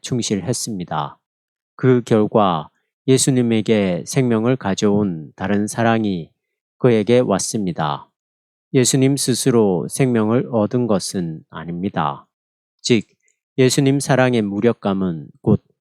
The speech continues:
파괴될 수 없는 하나님 사랑의 능력에 대한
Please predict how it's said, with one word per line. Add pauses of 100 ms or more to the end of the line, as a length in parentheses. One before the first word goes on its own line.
(140)
파괴될
수
없는
하나님
사랑의
능력에
대한